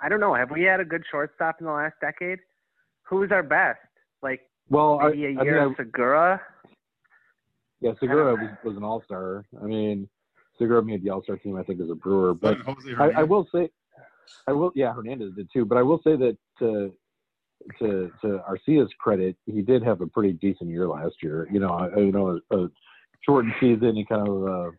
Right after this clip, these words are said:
Speaker 3: In
Speaker 2: you
Speaker 3: fact,
Speaker 2: know,
Speaker 3: didn't he,
Speaker 2: very
Speaker 3: didn't he
Speaker 2: small
Speaker 3: have the
Speaker 2: sample
Speaker 3: highest
Speaker 2: size.
Speaker 3: batting average of any regular at, like, two sixty something?
Speaker 2: He did.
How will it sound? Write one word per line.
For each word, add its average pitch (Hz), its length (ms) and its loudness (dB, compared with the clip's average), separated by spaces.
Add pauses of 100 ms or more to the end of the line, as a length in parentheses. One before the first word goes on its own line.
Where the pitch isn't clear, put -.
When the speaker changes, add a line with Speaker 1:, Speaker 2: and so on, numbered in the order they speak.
(200)
Speaker 3:
In 120 80 -4
Speaker 2:
you 104 40 0
Speaker 3:
fact, 85 240 2
Speaker 2:
know, 170 60 2
Speaker 3:
didn't 190 100 0
he, 143 60 2
Speaker 2:
very 101 140 4
Speaker 3:
didn't 175 140 0
he 95 80 2
Speaker 2:
small - 20 0
Speaker 3:
have 104 180 2
the - 60 0
Speaker 2:
sample 92 80 0
Speaker 3:
highest 95 260 2
Speaker 2:
size. 92 60 -4
Speaker 3:
batting 131 260 -2
average 135 340 -2
of 113 100 -4
any 123 140 -2
regular 120 540 -6
at, 107 200 -12
like, 107 180 -10
two 127 200 -8
sixty 131 380 -12
something? 156 360 -10
Speaker 2:
He 123 100 6
did. 117 280 2